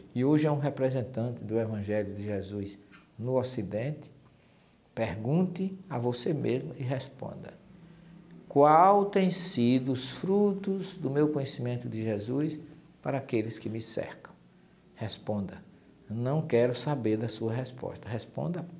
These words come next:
para você, porque Jesus precisa de uma tomada de posição nossa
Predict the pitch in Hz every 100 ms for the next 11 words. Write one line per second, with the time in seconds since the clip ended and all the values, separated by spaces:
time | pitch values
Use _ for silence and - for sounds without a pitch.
0 | - 180 170 101 95 - - - - -
1 | - - - _ 104 - 113 110 107 123
2 | 120 - - 113 104 107 113 113 110 113
3 | 107 104 98 104 98 - 113 113 104 113
4 | -